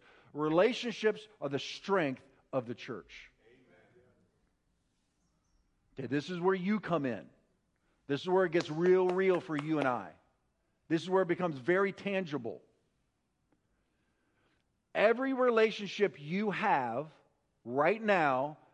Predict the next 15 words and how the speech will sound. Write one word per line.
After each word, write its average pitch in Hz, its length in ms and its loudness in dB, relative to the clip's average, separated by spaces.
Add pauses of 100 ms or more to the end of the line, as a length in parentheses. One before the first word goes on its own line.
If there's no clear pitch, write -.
is 147 220 -2
either 143 200 0
strengthening 220 800 -2
or 170 200 -2
weakening 147 760 -2 (220)
the 131 100 -2
church, - 500 -10 (720)
depending 143 360 -2
on 131 80 0
how 156 260 0
you 156 180 -4
are 143 80 -2
navigating 127 480 -2
that 117 140 -10
relationship. 101 540 -14